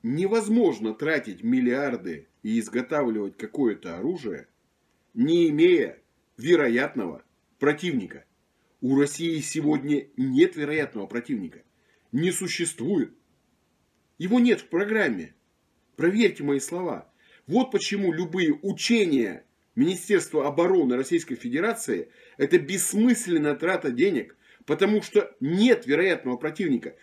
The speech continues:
Мы не можем сформулировать тактику противника, против которого воюем. Вы поймите, все воюют при-, принципиально по-разному.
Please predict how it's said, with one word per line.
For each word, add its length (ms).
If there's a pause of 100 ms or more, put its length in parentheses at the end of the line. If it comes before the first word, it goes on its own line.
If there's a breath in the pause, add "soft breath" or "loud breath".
Мы 160
не 140
можем 340
сформулировать 840
тактику 380
противника, 680 (140 soft breath)
против 240
которого 440
воюем. 420 (1300)
Вы 140
поймите, 460
все 220
воюют 420
при-, 280
принципиально 720
по-разному. 720